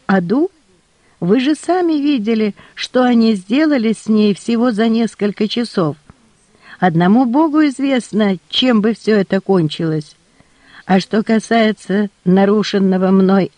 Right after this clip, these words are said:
обещания, то разве я не разыскивала вас по всему городу, чтобы обо всем рассказать?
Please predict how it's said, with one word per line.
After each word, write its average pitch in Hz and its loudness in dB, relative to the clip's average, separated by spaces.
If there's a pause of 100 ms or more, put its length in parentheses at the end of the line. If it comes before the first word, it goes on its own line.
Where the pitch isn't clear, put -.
обещания, 185 -4 (600)
то 190 2
разве 226 0
я 233 0
не 240 2
разыскивала 240 0
вас 262 -2 (140)
по 240 0
всему 233 2
городу, 180 0 (240)
чтобы 196 0
обо 196 0
всем 185 0
рассказать? 165 -2